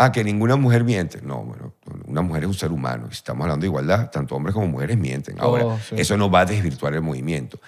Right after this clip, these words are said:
Speaker 1: ¿Qué es lo que me preocupaba a mí? Que a medida que leía más sobre el asunto y hablaba con más amigas,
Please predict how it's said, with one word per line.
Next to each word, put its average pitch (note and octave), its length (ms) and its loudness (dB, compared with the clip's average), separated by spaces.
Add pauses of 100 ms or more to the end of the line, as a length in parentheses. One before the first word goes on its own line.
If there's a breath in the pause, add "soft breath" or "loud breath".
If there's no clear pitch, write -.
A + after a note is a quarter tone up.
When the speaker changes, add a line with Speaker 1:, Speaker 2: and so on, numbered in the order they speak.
(340 loud breath)
Speaker 1:
¿Qué A2 200 2
es A#2 60 6
lo D3+ 140 8
que C3 100 2
me G#2 120 2
preocupaba E2+ 480 4
a - 20 4
mí? G#2 240 0 (420 soft breath)
Que - 80 2
a G2+ 60 6
medida F2+ 240 2
que A2+ 280 -4
leía F2 300 0
más G2+ 180 2
sobre A#2 140 0
el G#2 60 2
asunto A2+ 320 2
y E2+ 40 2
hablaba C#2+ 300 0
con G2+ 140 -4
más F#2 120 0
amigas, F2+ 600 -2